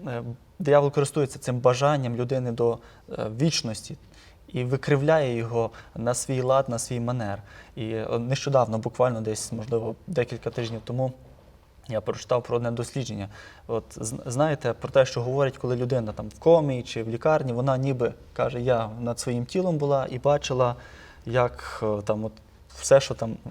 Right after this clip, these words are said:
робилося". І ось, е, вчені виріш-, вирішили,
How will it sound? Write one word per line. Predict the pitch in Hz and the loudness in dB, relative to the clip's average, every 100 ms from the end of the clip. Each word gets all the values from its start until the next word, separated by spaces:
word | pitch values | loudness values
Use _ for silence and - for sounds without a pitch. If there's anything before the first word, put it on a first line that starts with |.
| - | -6
робилося". | 127 127 101 - - - - - - - - | -2 -2 -4 -8 -16 -20 -20 -20 -18 -18 -10
І | 127 | -2
ось, | 143 170 170 - | 2 2 0 -6
е, | - 120 117 117 139 | -4 -4 -4 -6 -8
вчені | - - 170 151 | -2 2 2 2
виріш-, | 123 143 143 135 131 | 2 4 4 0 -2
вирішили, | 135 143 135 127 123 117 | 0 0 0 -4 -2 -4